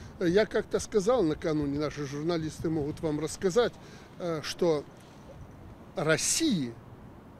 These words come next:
России сейчас нужна такая Беларусь. Мирная, тихая, спокойная, которая делает своё дело.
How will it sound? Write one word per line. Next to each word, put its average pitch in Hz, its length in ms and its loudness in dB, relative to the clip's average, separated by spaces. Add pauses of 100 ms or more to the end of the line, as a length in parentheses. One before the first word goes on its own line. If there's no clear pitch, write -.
(440)
России 143 480 -4 (560)
сейчас - 420 2
нужна 196 420 4
такая 151 540 2
Беларусь. 131 580 -6 (760)
Мирная, 247 460 6
тихая, 208 480 2
спокойная, 220 640 2
которая 196 400 0
делает 180 400 2
своё 160 400 -2
дело. 120 320 -12